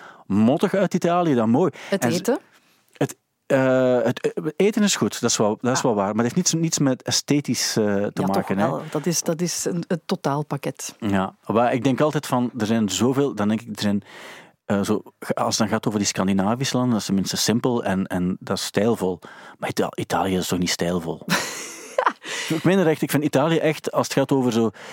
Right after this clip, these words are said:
Speaker 1: dingen maken en zo, ik denk altijd, dat is mo-, ik vind, maar dat is p-, persoonlijke voorkeur vast wel, maar ik denk altijd van, amai, dat is mottig. En muzikaal ook, we hebben ze, ik heb iets opgezocht, wat, wat heeft er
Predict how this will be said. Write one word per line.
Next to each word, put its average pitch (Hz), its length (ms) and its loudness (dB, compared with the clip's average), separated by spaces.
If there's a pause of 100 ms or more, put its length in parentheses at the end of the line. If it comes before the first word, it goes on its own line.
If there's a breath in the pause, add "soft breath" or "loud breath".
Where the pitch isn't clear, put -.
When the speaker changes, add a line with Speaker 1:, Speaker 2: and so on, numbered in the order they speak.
Speaker 1:
dingen 123 360 4
maken 165 480 2
en 139 100 2
zo, 139 240 2
ik 104 200 -4
denk 101 160 0
altijd, 104 220 -2
dat 110 100 -2
is - 120 -2
mo-, - 140 0
ik - 140 -14
vind, - 140 -6 (220)
maar 107 120 2
dat - 180 -2
is - 80 -14 (100)
p-, - 80 -12
persoonlijke 123 420 0
voorkeur 135 300 0
vast 127 160 -4
wel, 135 100 0
maar - 80 -4
ik 110 60 0
denk 101 140 -2
altijd 107 240 -2
van, 95 80 0
amai, 104 160 2
dat 95 100 0
is - 60 -2
mottig. 98 220 0 (320 loud breath)
En 113 120 4
muzikaal 135 480 4
ook, 151 220 0 (300 loud breath)
we 101 120 2
hebben 120 200 2
ze, 117 260 0 (140)
ik - 100 -14
heb 143 120 2
iets 147 120 2
opgezocht, 175 440 -2
wat, 135 200 2
wat 107 180 -2
heeft 139 200 -2
er - 160 -4